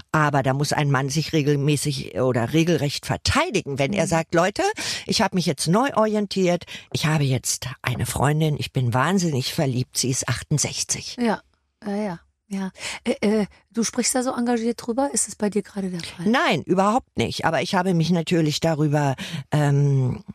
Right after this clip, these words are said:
Speaker 1: äh, auseinandergesetzt, mit dem Thema intensiv befasst, weil ich ein Buch darüber geschrieben habe. Und das
Speaker 2: Mhm.
Speaker 1: Buch habe ich auch nur geschrieben, weil ich diese Beobachtung schon lange im Umfeld gemacht habe.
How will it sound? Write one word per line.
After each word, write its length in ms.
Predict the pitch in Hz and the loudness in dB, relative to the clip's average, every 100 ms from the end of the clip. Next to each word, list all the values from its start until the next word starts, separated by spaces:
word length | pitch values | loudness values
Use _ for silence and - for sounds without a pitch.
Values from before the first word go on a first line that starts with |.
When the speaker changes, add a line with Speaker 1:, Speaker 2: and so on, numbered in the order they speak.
| - _ - - | -20 _ -14 -2
Speaker 1:
äh, 180 | 143 127 - | 0 0 0
auseinandergesetzt, 1200 | 147 - 147 131 147 175 175 165 190 196 - 175 | 0 2 2 2 2 0 0 0 0 0 -2 0
mit 180 | 160 | 2
dem 140 | 160 147 | 2 2
Thema 300 | 160 151 139 | 2 2 0
intensiv 500 | 143 156 151 143 - | 0 0 0 0 0
befasst, 480 | 151 - 135 - - | -4 -2 -4 -2 -2
weil 120 | 139 | -2
ich 100 | 131 | 0
ein 80 | 151 | 0
Buch 160 | 170 | -2
darüber 340 | - 135 120 117 | -2 0 0 0
geschrieben 420 | 117 - 135 135 | -2 -2 0 2
habe. 180 | 127 127 | 0 0
Und 120 | 131 | 0
das 120 | 185 | 0
Speaker 2:
Mhm. 40 | 180 | 0
Speaker 1:
Buch 140 | 151 | 0
habe 140 | 156 143 | 0 0
ich 100 | 139 | -2
auch 100 | 131 | 2
nur 220 | 185 240 | 2 2
geschrieben, 420 | 247 - 185 170 - - - - | 0 0 2 0 0 -4 -4 0
weil 160 | 165 | 0
ich 140 | 160 - | 0 -2
diese 240 | 151 147 | 0 0
Beobachtung 880 | 123 - 220 185 135 - 131 117 - - | 0 2 2 2 -2 -4 -4 -4 -6 -8
schon 300 | - 147 131 | -2 0 2
lange 400 | 127 160 190 175 | 4 4 2 0
im 220 | 147 127 - | -2 -4 -2
Umfeld 580 | 147 135 - 123 - - | -2 -2 -2 -4 -4 -2
gemacht 380 | 131 131 - | 0 0 -2
habe. 200 | 135 - | -4 -6